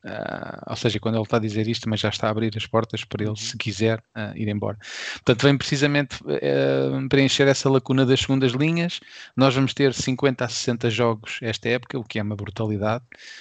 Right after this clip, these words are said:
Speaker 1: Nem todos os jogadores são como o Rubem Dias, que aguentam jogar sessenta jogos e, e manter sempre os mesmos índices físicos. E eu acho que este Frederick Ersnes vai, vai jogar, a, se calhar, mais do que nós estávamos à espera, porque é provável que jogue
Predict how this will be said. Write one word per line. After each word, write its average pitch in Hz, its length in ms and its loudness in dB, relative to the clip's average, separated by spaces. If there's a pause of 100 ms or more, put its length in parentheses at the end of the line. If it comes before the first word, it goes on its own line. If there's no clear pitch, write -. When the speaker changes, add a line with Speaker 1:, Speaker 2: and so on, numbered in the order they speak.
(160)
Speaker 1:
Nem 117 160 4
todos 117 240 4
os - 60 -2
jogadores 110 340 2
são 117 120 0
como 110 160 0
o 107 40 2
Rubem 104 340 0
Dias, 104 300 0
que - 100 -8
aguentam 107 340 0
jogar 104 300 2
sessenta - 420 0
jogos 98 520 -2
e, 98 260 -6
e 107 80 -6
manter 104 260 -2
sempre - 320 -2
os 101 100 -4
mesmos 104 420 0
índices 107 580 2
físicos. 120 560 2 (580)
E 117 100 8
eu 123 100 10
acho 123 200 4
que - 120 0
este 123 600 2 (140)
Frederick 120 500 2
Ersnes 123 680 0 (100)
vai, 117 720 2 (880)
vai 131 160 8
jogar, 139 280 4
a, 143 40 4
se - 120 -4
calhar, 143 320 4
mais 139 240 0
do 143 100 -8
que 123 80 -10
nós 135 120 -2
estávamos 131 380 -2
à 131 60 0
espera, 110 400 -2
porque - 260 -10
é 117 40 -2
provável 120 440 0
que 113 120 -12
jogue 117 440 -2